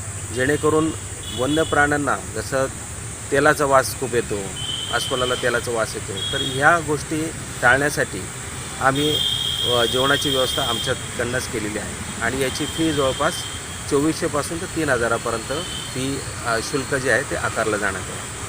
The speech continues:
परंतु याच्याबरोबर निसर्गप्रेमींनी काही,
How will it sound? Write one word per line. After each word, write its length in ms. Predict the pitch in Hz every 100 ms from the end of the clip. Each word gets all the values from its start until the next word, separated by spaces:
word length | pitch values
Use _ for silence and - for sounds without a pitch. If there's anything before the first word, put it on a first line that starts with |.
| - - -
परंतु 300 | 156 170 180
याच्याबरोबर 560 | 165 180 170 170 165 135
निसर्गप्रेमींनी 1000 | 135 131 156 156 147 147 147 151 135 107 - - - - -
काही, 380 | 139 135 147 165